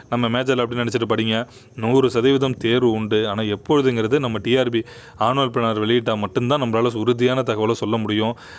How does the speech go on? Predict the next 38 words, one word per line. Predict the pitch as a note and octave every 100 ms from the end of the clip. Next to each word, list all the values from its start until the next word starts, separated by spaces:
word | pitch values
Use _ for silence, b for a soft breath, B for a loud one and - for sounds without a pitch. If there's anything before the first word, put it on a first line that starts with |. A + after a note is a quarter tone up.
| B
அஹ், | A#2+ A#2 A2+
எலெக்ஷனுக்கு | A2+ B2+ C3+ A#2 A#2
முன்பா | A#2+ A#2+ A#2+ A#2+
பின்பா | A#2+ A#2+ A#2+
அப்படின்லாம் | A#2+ A#2 A2 C3+ A#2+
இன்னுமே | A#2 C3 B2+ C#3+
கேள்வி | B2+ B2 A#2+
வினா | A2+ C3
எழுந்துட்டு | A#2+ A#2 A2+ A2+
தான் | A#2
இருக்கு. | G#2 A2 C3+ B B B
நான் | G2+ G#2+ G2+
அதான் | D3+ C3
முன்ன | A#2+ A2+ B2+ A2
மறுபடியும் | A2+ A#2+ C#3 C3+
சொல்லிட்டேன், | A#2+ G#2+ A2 A2 A2+ B B B
எல்லாரும் | G2+ G2+ A#2 B2+ C3+ D#3 C#3+
தூங்கும்போது | C3+ C#3+ C#3+ B2+ C3 C3+
நீங்க | B2 A#2
விழிச்சிட்டு | A2+ B2+ C3 A2+
இருங்க. | A2+ A2+ B2+
அதுதான் | G#2 G#2+ A#2 C3
வந்து | A#2 B2
நல்லா | G#2 A#2+
இருக்கும்னு | A2+ A2+ A2
நான் | G#2+
நினைக்கிறேன். | G#2+ G#2 G#2+
மறுபடியும் | G2+ A2 B2 A#2+
சொல்றேன், | G#2+ A2 A2+ B B B
தொடர்ந்து | A2 A2 C3+ D3
உங்க | C3+ A#2+
முயற்சிகளை | A2+ A#2+ B2 B2 G#2+
எடுத்துட்டே | G#2 G#2+ B2
இருங்க. | A2+ A2 A#2 - B B
டி | A#2 A#2
ஆர் | C#3 B2+
பி |
பாலிடெக்னிக் | A#2+ A#2 A#2+ A#2+ A#2+